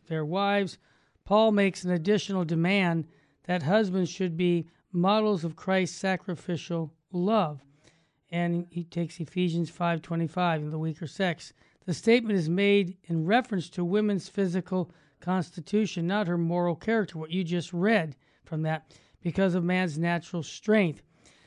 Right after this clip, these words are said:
One of the things that <clears throat> I see in these con-, these commentaries is it just makes it really practical for all of us to s-,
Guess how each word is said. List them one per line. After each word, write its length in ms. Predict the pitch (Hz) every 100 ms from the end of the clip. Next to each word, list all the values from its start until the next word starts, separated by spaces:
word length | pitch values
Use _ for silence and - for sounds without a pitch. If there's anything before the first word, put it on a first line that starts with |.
| _ _ _ _
One 140 | 247 262
of 60 |
the 100 | 226
things 320 | - 233 220
that 240 | 180 180 175 _ -
<clears throat> 200 | - -
I 140 | 190
see 640 | - - 247 262 208 175 - _ _ _ _ -
in 160 | 190
these 180 | 185 180
con-, 320 | - 180 196
these 180 | 185 175
commentaries 800 | - 196 277 247 - 170 170 143 _
is 180 | 190 165
it 120 | 175
just 300 | 165 208 -
makes 280 | 196 208 -
it 60 | 165
really 440 | 175 220 202 147 - _ _ -
practical 640 | - 208 233 196 - 175
for 180 | - 175
all 260 | 175 190
of 120 | 185 170
us 160 | 170
to 100 | -
s-, 140 | -